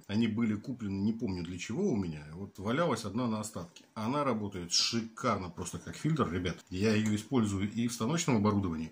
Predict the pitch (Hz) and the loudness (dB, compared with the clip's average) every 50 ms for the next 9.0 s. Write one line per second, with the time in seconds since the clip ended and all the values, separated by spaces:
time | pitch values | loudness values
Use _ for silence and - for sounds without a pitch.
0 | - - - 101 104 104 107 101 98 101 104 101 98 98 92 101 101 - 117 110 | -6 -2 0 2 4 6 6 6 6 6 6 6 4 2 0 -2 0 2 0 2
1 | - - 110 101 123 135 - 220 214 - 135 - - 82 - - - 107 110 147 | 2 0 0 2 2 2 2 2 2 2 0 -2 -4 -6 -6 -6 -2 2 4 4
2 | 151 147 131 110 107 117 131 120 - - - 107 101 - - 139 127 110 101 107 | 4 6 6 4 6 4 4 2 0 0 0 0 -2 0 0 2 2 2 2 0
3 | 101 - 110 101 - 135 117 - 104 - - 95 - - - - - - 226 220 | 0 2 0 2 2 0 0 0 0 0 0 -2 -2 -6 -10 -14 -2 2 2 2
4 | 147 - 120 104 98 123 165 165 117 98 - - - - 113 120 147 156 139 - | 4 4 4 6 8 8 8 8 6 4 2 -2 2 4 4 6 6 6 4 4
5 | 143 139 135 - - - - 143 131 135 131 131 123 - - - - 127 123 135 | 4 2 2 0 -6 0 2 4 6 6 6 4 4 0 -6 -4 0 2 4 4
6 | 127 151 127 104 117 113 117 120 139 160 196 208 220 214 - - - 87 - 107 | 4 2 0 2 2 4 4 4 4 4 4 2 2 0 -4 -6 -8 -2 0 0
7 | 101 95 95 90 - - - - - - - - - 131 147 131 117 101 98 - | 0 0 -2 -6 -6 -10 -14 -16 -16 -20 -12 -6 -4 0 2 4 4 4 4 4
8 | 117 120 - - 101 - 101 - - 107 92 92 90 - 98 87 - - - - | 2 2 4 2 0 -2 -4 -4 -2 -2 -2 -2 -4 -4 -6 -6 -6 -8 -10 -10